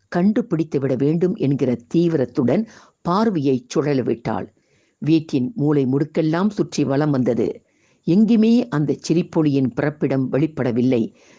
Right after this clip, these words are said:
ஏமாற்றத்துடன் தன் அறையின் ஒவ்வொரு மூலையிலும் போய் நின்று மீண்டும் ஒரு முறை கவனத்துடன் ஆராய்ந்தாள். எதுவும் தட்டுப்படாத நிலையில் படுக்கையில் வந்து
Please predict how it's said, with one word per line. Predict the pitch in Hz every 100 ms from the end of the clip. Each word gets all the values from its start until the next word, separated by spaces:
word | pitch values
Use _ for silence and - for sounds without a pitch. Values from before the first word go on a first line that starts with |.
| - 131
ஏமாற்றத்துடன் | 135 147 156 156 170 175 185 226
தன் | 226 143 -
அறையின் | 139 151 139 -
ஒவ்வொரு | 170 190 208 156
மூலையிலும் | 127 156 147 139 135
போய் | - 147
நின்று | 127 131 131 131 202 - - _
மீண்டும் | 170 226 269 262 247
ஒரு | 170 160
முறை | 143 143 131 -
கவனத்துடன் | 170 156 208 208 175 170 196 -
ஆராய்ந்தாள். | 135 135 127 113 117 - _ _ _ _
எதுவும் | - 156 220 247 262 -
தட்டுப்படாத | 139 - 185 156 147 143 151
நிலையில் | 123 123 165 127 - - _ _ -
படுக்கையில் | 185 233 - 202 147
வந்து | 127 139 147 131